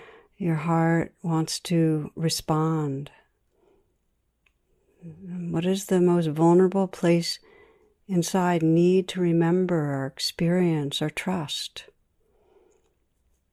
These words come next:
You might offer yourself a wise message.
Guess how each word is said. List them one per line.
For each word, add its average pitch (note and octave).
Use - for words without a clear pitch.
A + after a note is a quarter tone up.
You G3
might F#3
offer G3+
yourself G3+
a F3+
wise E3+
message. -